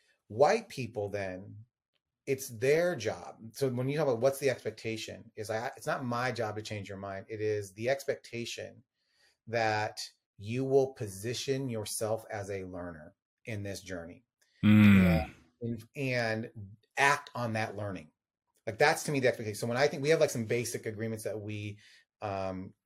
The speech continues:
Speaker 1: used, uh, adapted from Courageous Conversation. So, like, when I think about basic expectations, that white people will stay engaged,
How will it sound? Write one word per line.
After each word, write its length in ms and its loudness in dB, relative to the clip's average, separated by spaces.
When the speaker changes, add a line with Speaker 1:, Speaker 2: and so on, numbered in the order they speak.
Speaker 1:
used, 680 -4
uh, 120 -2
adapted 480 0
from 420 -4
Courageous 220 0
Conversation. 640 -6
So, 160 -2
like, 160 0
when 100 -2
I 80 2
think 140 -4
about 300 2
basic 420 0
expectations, 840 -4
that 160 2
white 200 4
people 320 -2
will 100 0
stay 460 0
engaged, 760 -8